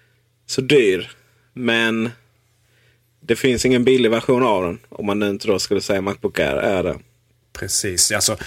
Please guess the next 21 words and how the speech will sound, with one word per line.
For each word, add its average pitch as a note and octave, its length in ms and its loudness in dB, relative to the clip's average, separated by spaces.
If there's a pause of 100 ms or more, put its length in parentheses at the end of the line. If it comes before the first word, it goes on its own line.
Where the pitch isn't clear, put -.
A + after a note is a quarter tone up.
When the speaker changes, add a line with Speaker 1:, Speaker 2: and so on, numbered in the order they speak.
(480)
Speaker 2:
Retina-skärmen A#2+ 800 0
är B2+ 40 2
ju B2 100 0
liksom A#2 240 -2
ett A2+ 80 -8
kapitel A#2+ 420 -4
i G2+ 40 0
sig A#2+ 320 2
också, B2+ 220 -4
för - 140 -10
det G2+ 60 -6
här A2+ 200 0
är A#2+ 40 0
ju A2 100 0
någonting G#2 440 -6
som G2+ 200 -4
är G2 80 -2
väldigt, G#2 460 -4
väldigt, G2+ 480 -4
ehm, F2+ 380 -4 (680)
revolutionerande, G#2+ 800 -2